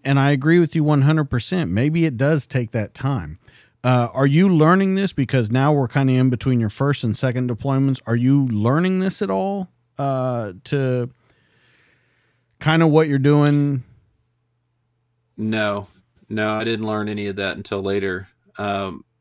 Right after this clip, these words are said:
Speaker 2: I think I was probably just trying to, they say you're drinking through a fire hose, right? I was probably just trying to, to keep it all together,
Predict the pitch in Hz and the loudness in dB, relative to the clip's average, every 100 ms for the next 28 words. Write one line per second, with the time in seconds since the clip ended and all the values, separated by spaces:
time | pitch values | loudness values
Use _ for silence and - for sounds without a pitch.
0 | _ _ _ 120 - 175 175 160 135 - | _ _ _ -6 -2 0 2 2 0 -2
1 | - 135 135 123 120 113 104 107 - - | 0 2 2 0 -2 -2 -4 -6 -8 -6
2 | 117 113 107 98 - 104 98 95 _ - | -2 -2 -2 -8 -4 -2 -2 -6 _ -20
3 | - - 117 - 147 143 120 113 120 113 | -14 -4 -4 0 0 0 0 -2 -4 -6
4 | 104 101 - 95 95 92 82 - - - | -6 -6 -4 -4 -4 -8 -12 -14 -20 -12
5 | 101 101 - _ - 107 - _ 127 120 | -8 -8 -10 _ -12 -10 -12 _ -4 -2
6 | 110 101 - 110 107 101 92 - _ _ | -4 -8 -6 -4 -4 -4 -6 -8 _ _
7 | - 110 - 123 113 104 101 107 92 92 | -14 -12 -10 -8 -4 -4 -6 -8 -10 -8
8 | 85 85 | -8 -12